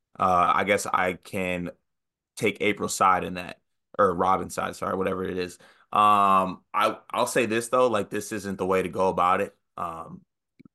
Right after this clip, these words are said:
this, this is, I,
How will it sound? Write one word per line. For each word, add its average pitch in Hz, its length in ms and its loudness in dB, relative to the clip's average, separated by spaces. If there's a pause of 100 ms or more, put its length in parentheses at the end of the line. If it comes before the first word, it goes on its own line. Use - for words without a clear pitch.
(120)
this, - 600 -8 (100)
this 104 260 0
is, 101 500 0 (1600)
I, 104 180 -2